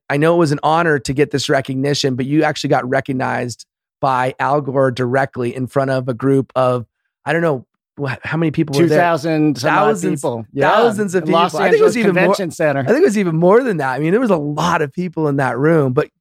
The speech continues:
Speaker 1: tell the story, man. Like, what was the recognition for? What, what was, what was the feeling
Speaker 2: Right,
Speaker 1: like?
Speaker 2: right. Thanks for asking that question. I'm, I'm sort of blushing. Uh, your, your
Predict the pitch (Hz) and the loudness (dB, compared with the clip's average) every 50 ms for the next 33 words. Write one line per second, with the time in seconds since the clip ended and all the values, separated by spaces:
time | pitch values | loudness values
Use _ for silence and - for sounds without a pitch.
0 | _ _ - 220 302 349 285 - - - 180 175 160 143 127 127 131 135 139 143 | _ _ -2 -2 -2 -2 -2 -6 -2 0 2 2 2 2 0 -4 -4 -4 -2 0
1 | 147 143 127 123 165 196 - 233 247 202 180 214 202 185 180 170 - 175 170 165 | 0 -2 0 2 0 2 2 2 0 0 0 0 2 2 0 0 0 -4 -4 -4
2 | 160 - - 156 143 - - 147 131 127 127 127 123 127 135 147 147 - _ _ | -2 -2 -2 -4 -4 -2 -2 0 2 2 4 4 4 2 2 0 -2 -4 _ _
3 | _ _ _ _ _ - 131 - - 147 156 156 170 160 160 156 165 175 175 170 | _ _ _ _ _ -4 -2 0 2 2 2 4 2 2 2 0 2 2 2 2
4 | 160 160 139 - - 175 175 151 170 208 220 170 135 127 131 175 196 175 139 127 | 0 -2 -2 0 0 2 2 4 4 4 2 2 2 2 2 2 2 0 -2 -2
5 | - 175 180 185 175 - - - 165 165 151 156 - - - 170 170 165 147 147 | 0 2 2 2 0 -2 -4 0 2 2 2 2 0 -2 -4 -4 -2 -2 -2 -2
6 | - 160 165 160 - - 165 139 139 139 139 147 143 139 - 185 175 151 139 147 | 2 2 2 2 2 2 2 2 4 2 2 2 0 2 2 2 2 2 2 2
7 | 151 156 160 147 - 160 143 135 139 - 123 135 135 135 139 135 139 139 143 139 | 2 2 2 0 -2 -6 -6 -6 -6 -6 -6 -4 -4 -2 0 0 2 2 2 2
8 | 135 143 139 139 135 135 127 127 | 2 2 2 2 2 2 0 -4